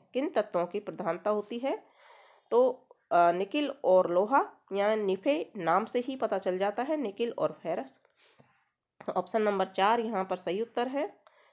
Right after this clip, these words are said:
निम्न में से कौन सी प्रक्रिया बहिर्जात प्रक्रिया नहीं है? तो यहाँ पर ज्वालामुखी विस्फोट जो है बहिर्जात प्रक्रिया नहीं है, बाकी सब जो दी हुई है वो बहिर्जात प्रक्रिया है।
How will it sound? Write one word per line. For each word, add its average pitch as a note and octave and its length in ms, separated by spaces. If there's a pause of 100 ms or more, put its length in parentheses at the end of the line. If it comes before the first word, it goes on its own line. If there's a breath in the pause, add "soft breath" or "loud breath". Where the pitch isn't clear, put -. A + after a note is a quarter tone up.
(160 soft breath)
निम्न D#4 280
में C#4+ 120
से C4+ 220
कौन C#4+ 280
सी C#4+ 180
प्रक्रिया A3+ 460
बहिर्जात G#3 560
प्रक्रिया F#3+ 380
नहीं E3+ 320
है? C#4 220 (480 loud breath)
तो C#4 320
यहाँ F#3 240
पर G3+ 160
ज्वालामुखी A3 760
विस्फोट F#3+ 440
जो F#3 140
है F3+ 160
बहिर्जात F3 440
प्रक्रिया E3+ 440
नहीं E3 220
है, C4 260 (140)
बाकी F#3+ 260
सब G3 240
जो F#3 120
दी E3+ 180
हुई E3+ 180
है A3+ 140
वो D#4 180
बहिर्जात D3+ 540
प्रक्रिया F#3+ 420
है। A#3+ 240